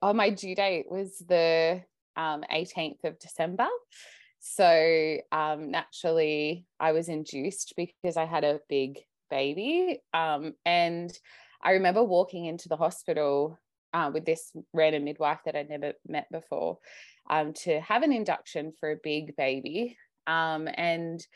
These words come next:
she, <laughs> she said to me, like, red flag, even then, she was like, you know, they, yeah, they like to induce you around this time of year because, like, we're short on staff and, like, you know,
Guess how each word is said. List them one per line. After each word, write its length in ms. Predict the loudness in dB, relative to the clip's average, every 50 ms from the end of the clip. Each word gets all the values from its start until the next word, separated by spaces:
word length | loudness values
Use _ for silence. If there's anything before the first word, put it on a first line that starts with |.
| -20 -20 -20 -20 -20 -20 -14
she, 640 | -10 -8 -6 -6 -6 -2 2 2 2 2 2 _ _ -18 -16 -16 -16
<laughs> 220 | -18 -20 -20 -10
she 180 | -2 0 2 4
said 240 | 6 6 6 6
to 100 | 4 2
me, 120 | 4 4 6
like, 180 | 4 4 4 4
red 240 | 4 2 2 2 2
flag, 440 | 2 4 4 6 6 4 4 2
even 320 | 0 0 0 0 0 -2 -2
then, 400 | -2 -2 -2 -2 -2 -4 -6 -8
she 180 | -6 -6 -4
was 180 | -2 -2 -2 -2 0
like, 360 | 2 4 4 4 2 0 -2
you 160 | -4 -4 -2 0
know, 360 | 0 0 0 0 0 -2 -4 -6 _ -20 -20 _ _ _ _ 2
they, 140 | 2 4 4
yeah, 200 | 4 4 2 2
they 140 | 2 2 2
like 280 | 2 2 0 0 0 -2 -6
to 100 | -6 -4
induce 640 | -2 0 -2 -2 -2 -6 -8 -8 -8 -8 -10 -8 -6
you 320 | -2 0 0 2 2 2 2
around 340 | 2 2 2 4 2 2 0
this 180 | -2 -6 -6 -8
time 200 | -8 -8 -6 -4
of 100 | -4 -2
year 240 | -2 0 0 2
because, 280 | 0 0 -2 -2 -4 -2
like, 180 | -2 -2 -2 -2
we're 100 | -4 -6
short 300 | -4 -2 0 2 2 2
on 140 | 2 0 -2
staff 680 | -6 -4 -2 0 2 2 2 2 2 0 -2 -4 -8 -4
and, 260 | -4 -4 -4 -4 -8 -10
like, 260 | -10 -10 -8 -10 -8 -8
you 120 | -8 -6
know, 220 | -6 -6 -8 -10